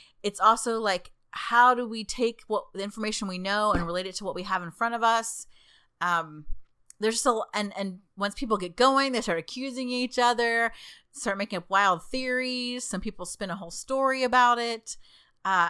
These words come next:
it's just the kind of setting that I love. So that's Deception, Murder in Hong Kong.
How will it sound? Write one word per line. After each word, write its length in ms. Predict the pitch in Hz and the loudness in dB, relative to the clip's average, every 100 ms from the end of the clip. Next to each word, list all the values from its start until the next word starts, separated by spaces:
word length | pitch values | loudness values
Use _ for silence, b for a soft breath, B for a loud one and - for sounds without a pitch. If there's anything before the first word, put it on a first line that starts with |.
| - | 0
it's 140 | 208 | -4
just 140 | 277 - | -2 -6
the 80 | - | -2
kind 240 | 262 247 | 0 0
of 180 | 240 214 - _ _ _ _ _ _ _ | -2 -8 -20 _ _ _ _ _ _ _
setting 440 | - - 214 220 208 | -14 0 2 2 0
that 160 | 175 | -2
I 40 | 160 | -4
love. 340 | 151 - - - - - | -8 -16 -2 2 6 6
So 240 | 220 190 | 6 4
that's 220 | 220 254 | 2 0
Deception, 360 | 269 - 214 185 | 0 0 0 -4
Murder 140 | 165 | -6
in 80 | 165 | -6
Hong 120 | 170 | -10
Kong. 240 | - - | -10 -14